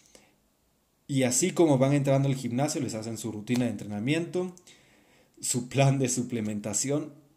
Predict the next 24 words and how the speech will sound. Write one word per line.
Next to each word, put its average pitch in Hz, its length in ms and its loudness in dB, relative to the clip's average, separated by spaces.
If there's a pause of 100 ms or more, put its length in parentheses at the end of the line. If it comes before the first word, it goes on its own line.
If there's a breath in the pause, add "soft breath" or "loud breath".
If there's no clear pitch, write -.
(140)
y 135 160 2
su 107 280 -6
plan 131 320 0
de 139 220 -4 (180)
esteroides, 117 1200 -2
sí, 101 320 -10
como 104 360 -16
<laughs> - 40 -12
lo 120 120 -4
escuchan. 117 520 -6 (520 loud breath)
Chavitos 120 420 -2
de 104 120 -4
quince 120 360 -2
años 131 260 -2
que 113 120 -8
ni 107 80 -6
siquiera 123 360 -2
tienen 123 280 -2
un 120 120 -2
conocimiento 113 800 -6
básico 110 500 -6
de 101 220 -8
cómo 113 240 -6
funcionan 110 720 -8